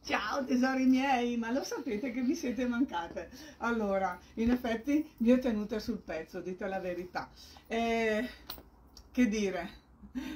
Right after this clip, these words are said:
era Natale, sapete che la vostra gabbia ogni tanto, eh, non so, riflettendo un po' a quello che è il passato, a quello che è la mia famiglia, siete state grandiose ragazze. Uno con le mie bambine ha voluto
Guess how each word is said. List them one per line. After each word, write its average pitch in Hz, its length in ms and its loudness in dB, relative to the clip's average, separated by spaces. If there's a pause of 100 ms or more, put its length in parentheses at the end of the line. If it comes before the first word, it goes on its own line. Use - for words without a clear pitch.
(140)
era 233 240 2
Natale, 196 720 4
sapete 247 340 -2
che 226 80 -2
la 226 80 0
vostra 233 280 -4
gabbia 208 320 0
ogni 214 180 0
tanto, 196 560 0 (240)
eh, 196 520 2 (960)
non 214 160 -6
so, - 340 -4 (600)
riflettendo 226 600 2
un 240 120 6
po' 214 340 0 (200)
a 196 120 -2
quello 202 240 0
che 220 120 -4
è 202 40 -2
il 196 60 -4
passato, 202 600 0
a 208 80 -4
quello 196 260 -4
che 202 100 -4
è 190 40 -2
la 196 100 -4
mia 196 160 -2
famiglia, 214 680 0 (280)
siete 185 260 -10
state 180 320 -6
grandiose 156 580 -6
ragazze. 151 400 -8
Uno 196 240 -4
con 214 120 -4
le 190 100 -4
mie 180 160 -4
bambine 175 440 -4
ha 185 60 -2
voluto 165 800 -6